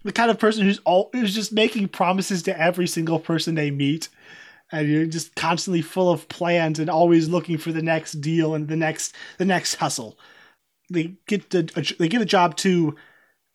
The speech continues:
uh, to repair some droids, <laughs> um, which doesn't turn out very well. <laughs>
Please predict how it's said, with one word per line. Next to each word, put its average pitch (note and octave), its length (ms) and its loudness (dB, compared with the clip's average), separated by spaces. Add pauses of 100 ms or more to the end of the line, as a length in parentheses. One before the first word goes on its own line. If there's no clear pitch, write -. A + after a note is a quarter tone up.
(200)
uh, D3 180 0
to C#3+ 180 -4
repair C#3+ 260 -2
some C#3 180 -6
droids, A#3+ 760 0 (340)
<laughs> - 360 -12
um, D#3+ 340 2 (400)
which G#3+ 200 2
doesn't A3 220 2
turn F#3+ 120 0
out F#3 140 4
very E3 120 2
well. D3 380 0
<laughs> B3 40 -10